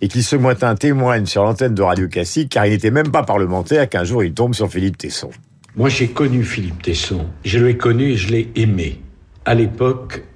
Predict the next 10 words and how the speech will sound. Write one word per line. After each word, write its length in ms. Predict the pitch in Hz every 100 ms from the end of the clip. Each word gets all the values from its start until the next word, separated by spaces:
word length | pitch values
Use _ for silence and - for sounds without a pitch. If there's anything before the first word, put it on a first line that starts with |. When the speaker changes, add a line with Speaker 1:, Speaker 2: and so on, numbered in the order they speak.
| -
Speaker 2:
béni 480 | 87 92 110 110 123
pour 300 | 117 120 98
lui 440 | 95 95 131 135 -
du 120 | 104
quotidien 440 | 107 90 95 101
de 60 | 92
Paris. 340 | - 73 - - - - - - - - - -
Alors 240 | - -
que 120 | -
j'étais 380 | 90 82 73 82